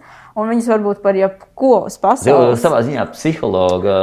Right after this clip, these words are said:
Speaker 2: psihoterapeita funkcija tev
Speaker 1: Tie,
Speaker 2: jāuzņemās,
Speaker 1: tie
Speaker 2: jā?
Speaker 1: vārdi bieži tika izmantoti, kad cilvēki gāja ārā no manas istabas, un viņi man pateicās par sarunu. Nevis tur par šovu, bet tieši par sarunu.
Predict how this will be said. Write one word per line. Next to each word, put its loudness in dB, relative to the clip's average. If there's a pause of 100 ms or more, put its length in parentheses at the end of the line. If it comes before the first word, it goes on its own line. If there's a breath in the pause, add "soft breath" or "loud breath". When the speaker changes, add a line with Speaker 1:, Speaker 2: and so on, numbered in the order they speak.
Speaker 2:
psihoterapeita 0
funkcija -6
tev -2
Speaker 1:
Tie, 4
Speaker 2:
jāuzņemās, 0
Speaker 1:
tie 2
Speaker 2:
jā? 6 (400)
Speaker 1:
vārdi 2
bieži 0
tika -2
izmantoti, -6
kad -4
cilvēki 2
gāja 4
ārā 4
no -6
manas -10
istabas, -6
un -8
viņi -8
man -6
pateicās 0
par -4
sarunu. -2 (480 soft breath)
Nevis 2
tur -2
par -2
šovu, 2
bet -4
tieši -2
par -6
sarunu. -2